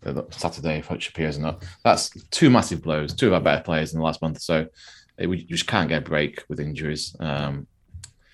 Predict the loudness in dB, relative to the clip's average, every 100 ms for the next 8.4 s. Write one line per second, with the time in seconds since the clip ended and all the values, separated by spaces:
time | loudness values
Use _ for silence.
0 | _ _ _ _ -8 -2 2 4 2 0
1 | 2 2 2 -2 -2 -2 -4 -4 -4 -2
2 | -4 -4 -4 -6 -4 -2 0 0 2 4
3 | 6 4 4 0 0 2 4 4 6 6
4 | 6 2 -4 -2 0 0 -2 -4 -2 -2
5 | -2 _ -20 -20 -20 -16 -4 -4 -2 -2
6 | 2 2 2 4 4 4 2 0 2 -2
7 | -2 -4 -4 -2 -2 -4 -4 -2 -2 -4
8 | -4 -4 -6 -12